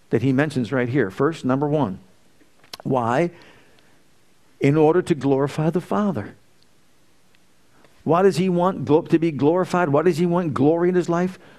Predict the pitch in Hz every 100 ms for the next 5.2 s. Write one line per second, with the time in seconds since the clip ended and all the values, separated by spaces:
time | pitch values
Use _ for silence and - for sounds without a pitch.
0 | _ - 175 131 135 127 139 147 160 147
1 | 180 131 101 - - - 156 220 - 175
2 | 180 156 147 160 190 - 185 196 101 104
3 | 143 165 175 196 185 190 147 135 139 -
4 | _ _ - - - 175 202 196 160 185
5 | 127